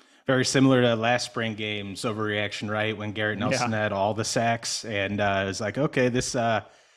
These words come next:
Speaker 1: Garrett Nelson and this <laughs> Nebraska pass rush is gonna be fearsome and lethal in twenty twenty-two," and, um, that didn't play out as,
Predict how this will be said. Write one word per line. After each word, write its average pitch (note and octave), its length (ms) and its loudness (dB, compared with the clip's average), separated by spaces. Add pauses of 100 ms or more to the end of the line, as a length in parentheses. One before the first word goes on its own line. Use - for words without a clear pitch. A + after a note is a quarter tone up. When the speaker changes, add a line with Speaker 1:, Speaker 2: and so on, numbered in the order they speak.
(120)
Speaker 1:
Garrett C#3 180 4
Nelson C#3 260 0
and C3+ 180 0
this B2 160 -6
<laughs> B2 220 -2
Nebraska D3 260 -4
pass C3+ 360 -4
rush A#2 220 -2
is - 40 -14
gonna A#2+ 260 -2
be A#2 160 -4
fearsome C3 600 0
and A2 120 -6
lethal A#2 500 -4
in G2 120 -6
twenty G#2 300 -6
twenty-two," G2 640 -2
and, F2+ 140 -4 (540)
um, F#2 400 -2
that A2 180 2
didn't G#2 200 0
play G#2+ 260 0
out G#2 320 0
as, G2+ 380 -6